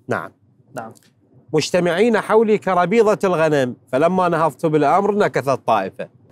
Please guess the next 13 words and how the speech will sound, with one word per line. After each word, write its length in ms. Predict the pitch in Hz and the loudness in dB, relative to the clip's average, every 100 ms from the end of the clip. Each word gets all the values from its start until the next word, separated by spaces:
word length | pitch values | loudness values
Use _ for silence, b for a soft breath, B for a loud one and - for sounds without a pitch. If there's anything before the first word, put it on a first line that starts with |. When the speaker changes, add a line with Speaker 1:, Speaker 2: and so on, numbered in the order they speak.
| - | 0
Speaker 2:
بعد 200 | 170 202 | 2 4
هذا 180 | 214 214 | 4 4
الإقبال 560 | 170 170 143 175 180 | 2 -2 4 6 6
الكبير 800 | 180 175 175 151 180 247 247 214 | 4 0 0 2 2 4 4 4
اللي 560 | 190 180 180 170 156 135 | 4 2 2 2 2 0
Speaker 1:
أحسن. 280 | 135 151 165 | 0 2 4
Speaker 2:
جاء 220 | 170 160 | 4 6
وهذا 420 | 165 170 180 175 | 4 6 4 4
الوصف 380 | 156 180 - 196 | 2 0 0 -4
الدقيق 420 | 147 151 196 208 214 | -2 -2 0 0 0
اللي 180 | 180 | 0
وصفه 520 | 139 135 175 175 185 165 | 0 0 -2 2 2 2
Speaker 1:
نعم. 220 | 98 | 0